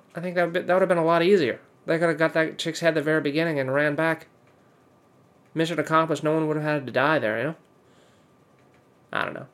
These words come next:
I don't know. I guess, I guess can't expect much from a zombie movie, you know? It's like, "Hey, hey, this storyline in this zombie movie doesn't make any sense." Oh.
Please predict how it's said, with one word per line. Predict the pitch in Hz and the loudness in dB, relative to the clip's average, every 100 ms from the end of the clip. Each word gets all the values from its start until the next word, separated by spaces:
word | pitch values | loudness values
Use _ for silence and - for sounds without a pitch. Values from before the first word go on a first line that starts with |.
| _ _ _ _ _ _ _ _ - _ _ _ _ _ 185 | _ _ _ _ _ _ _ _ -20 _ _ _ _ _ 6
I | 180 | 10
don't | 170 | 12
know. | 165 | 10
I | |
guess, | 170 165 170 | 10 8 6
I | - 175 | 4 6
guess | 170 160 | 6 4
can't | 156 135 | 2 0
expect | 123 - 131 131 | 0 0 0 2
much | 127 | -2
from | - 123 | 0 -2
a | 110 | 0
zombie | 120 123 120 | 2 2 0
movie, | 120 120 120 | 0 0 0
you | |
know? | 123 131 | -2 -4
It's | 147 | -6
like, | 156 | -6
"Hey, | 165 196 170 127 - | 0 2 2 0 -12
hey, | 165 185 | -2 0
this | 170 160 - | 2 0 2
storyline | 185 202 190 170 165 | 4 6 4 4 2
in | 160 | 0
this | 156 | 0
zombie | 139 156 180 170 | 2 0 2 0
movie | 156 147 143 | 0 0 2
doesn't | 160 156 | 2 0
make | 160 | 0
any | 156 139 | 0 -2
sense." | 139 170 170 156 - - _ _ _ _ _ _ _ _ _ _ - | -2 0 2 0 -4 -18 _ _ _ _ _ _ _ _ _ _ -6
Oh. | - 98 - | 0 0 0